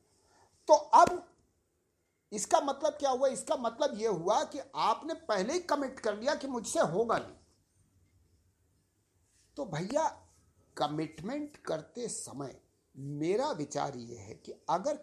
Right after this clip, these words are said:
कमिटमेंट पॉजिटिव है, तो साहब,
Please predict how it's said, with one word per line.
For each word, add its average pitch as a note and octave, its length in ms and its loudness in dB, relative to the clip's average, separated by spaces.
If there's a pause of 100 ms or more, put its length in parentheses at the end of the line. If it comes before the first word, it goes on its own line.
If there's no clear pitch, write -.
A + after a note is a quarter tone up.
(120)
कमिटमेंट E3+ 680 -8 (200)
पॉजिटिव C3+ 680 -4
है, - 120 -20 (1300)
तो G3 120 2
साहब, E3+ 580 0